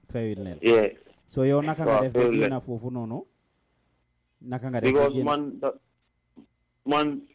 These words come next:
Speaker 2: man lu ma daloon foofu noonu mooy the, the, the thing is daf ma mujjee, am na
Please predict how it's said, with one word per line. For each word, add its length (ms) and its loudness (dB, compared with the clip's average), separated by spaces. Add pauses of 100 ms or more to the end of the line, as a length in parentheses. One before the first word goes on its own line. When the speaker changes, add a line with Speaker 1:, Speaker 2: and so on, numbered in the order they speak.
(100)
Speaker 2:
man 240 0
lu 80 0
ma 140 0
daloon 340 0
foofu 240 -8
noonu 280 -6
mooy 300 -4
the, 120 -6
the, 260 -12
the 160 -4
thing 240 -2
is 240 -4
daf 160 0
ma 140 -4
mujjee, 440 -2 (640)
am 120 0
na 100 2